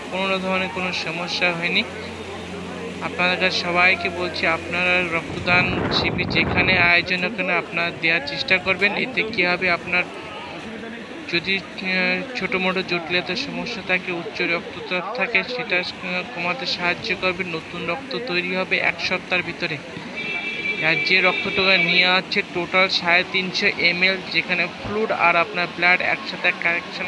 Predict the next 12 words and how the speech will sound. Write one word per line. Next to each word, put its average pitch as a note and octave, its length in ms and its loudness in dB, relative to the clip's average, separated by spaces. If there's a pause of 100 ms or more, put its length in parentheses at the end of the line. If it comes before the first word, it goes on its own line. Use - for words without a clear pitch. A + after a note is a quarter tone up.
করার F3 200 2 (100)
পরে F3 220 4
টোটাল E3+ 540 -6
এম-, E3 480 -4
ভ্যালুটা E3 400 -2
হচ্ছে G3+ 320 0 (480)
সাড়ে F3 340 4 (120)
তিনশো F#3 340 0
এমএল। E3 340 4 (2500)
এখানে G3 200 -2 (100)
প্রচুর G#3 380 2
লোকজন F#3+ 640 4